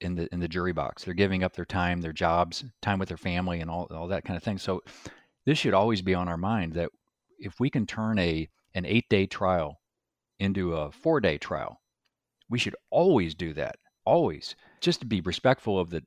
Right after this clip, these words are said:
time of the jurors and also to, to move the case forward quickly, because pulling this stuff out of witnesses at trial can be much harder. You might not get the clean answer you can get with a lot of back and forth. Some of these questions might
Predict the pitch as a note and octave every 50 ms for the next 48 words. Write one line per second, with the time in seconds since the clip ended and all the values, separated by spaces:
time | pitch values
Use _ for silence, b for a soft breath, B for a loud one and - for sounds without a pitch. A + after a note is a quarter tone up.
0 | _ _ - - B2 A#2 A#2 G#2+ F2+ E2+ D#2+ G#2 C3 D3 A#2+ E2+ D#2+ E2 F#2+ -
1 | b b b b b b b b b b b _ _ _ - B2 B2 B2 A#2+ B2
2 | A#2+ C3 D#3 - D#3+ A#2+ G2+ F#2+ F2+ - _ - - A#2 G2+ G#2+ C3 D#3+ D3 A2+
3 | G#2 - - C3 A#2+ A#2 - - - - A#2 A#2+ A#2+ G#2 F2 E2 - _ - -
4 | F#3+ F3+ - - D2 - - - - G#2 - G#2 F#2+ F2 - _ - - D3+ D3+
5 | D3+ C#3+ C3 A#2+ A2 - - A#2+ A2+ A2+ - - G2 G#2 G2+ G2 F2+ F#2 G#2+ A2+
6 | A2 G2+ - G#2 F#2 F2 - F2 D2+ - - A#2+ B2 B2 G#2+ F2+ F2 b b b
7 | b b b b b b b _ _ _ - - B2+ C3 B2+ A#2 A#2 A2+ A2+ G#2+
8 | - _ - A#2+ A2+ A#2 A#2 - - A2 A2 A2+ A2 A#2+ B2 G#2 F2+ F2+ G2 G#2
9 | G2+ G#2+ G#2+ G#2+ - - - - - - A#2+ A2+ G#2+ G2 G2 G#2 A2 - - G2+
10 | F#2+ G2 - F2 F2 E2+ G2+ G#2 G#2+ - - - _ - - - - G#2+ F2+ F#2+
11 | G2 G2 F#2 G2 G2 G#2 - G2+ F2+ - G2 G2+ G#2 G#2 B B B B B B
12 | B B - - D3+ F3 E3+ C3 A2+ - - B2+ B2 A#2 - A2 G2+ F#2 G2+ G#2
13 | G#2+ G2+